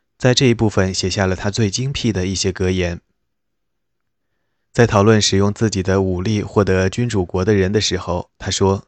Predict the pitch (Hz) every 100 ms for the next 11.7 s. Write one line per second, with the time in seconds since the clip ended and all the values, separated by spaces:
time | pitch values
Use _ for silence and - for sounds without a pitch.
0 | _ _ _ _ _ _ _ - 131 160
1 | 131 95 107 107 104 90 - 104 - 104
2 | 110 - 127 123 110 95 90 - 104 90
3 | 90 - _ _ _ - 98 110 151 151
4 | 101 90 98 92 - 92 95 98 98 -
5 | - 95 90 - 90 90 87 - _ _
6 | _ _ _ _ _ _ _ _ _ _
7 | _ _ _ _ _ - 104 139 143 117
8 | 120 113 113 110 98 92 95 92 101 90
9 | - - 95 90 107 98 95 101 95 92
10 | 107 92 87 98 92 98 - 87 101 113
11 | 95 87 98 92 90 87 90